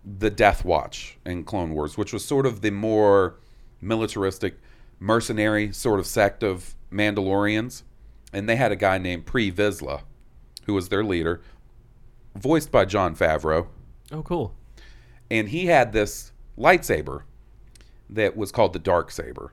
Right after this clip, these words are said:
Speaker 1: So you're talking about a dude in Mandalorian armor fighting with a lightsaber. You're literally taking two of my most favorite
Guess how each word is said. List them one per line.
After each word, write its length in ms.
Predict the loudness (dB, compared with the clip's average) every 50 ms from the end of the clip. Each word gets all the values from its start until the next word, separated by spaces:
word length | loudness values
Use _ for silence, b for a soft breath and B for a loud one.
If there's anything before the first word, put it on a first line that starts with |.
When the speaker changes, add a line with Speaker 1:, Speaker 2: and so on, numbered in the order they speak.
| -18 -8
Speaker 1:
So 160 | -2 0 0
you're 200 | 2 2 -2 -2
talking 320 | 2 4 4 4 4 2 2
about 200 | 4 4 4 4
a 40 |
dude 540 | 2 0 2 4 6 6 6 4 2 -2 -6 B B B B B B B
in 100 | -4 0
Mandalorian 600 | 2 2 4 4 2 2 2 2 2 2 2 2
armor 360 | 2 2 0 -2 -4 -6 -8 -14
fighting 360 | -6 0 2 2 2 2 0 -2
with 120 | -2 0
a 40 | 0
lightsaber. 600 | 0 -2 -4 -4 -6 -8 -8 -8 -8 -10 -12 -14 -16 b b b b b b
You're 160 | -4 -2 0
literally 500 | 4 4 4 6 6 4 4 4 2 2
taking 440 | 2 2 2 2 2 0 -4 -6 -8
two 300 | -4 -2 0 2 2 2
of 120 | 2 0
my 240 | 2 2 4 4 4
most 400 | 4 2 2 2 2 2 -2 -2
favorite 580 | 0 4 6 6 6 4 2 0 0 0 -2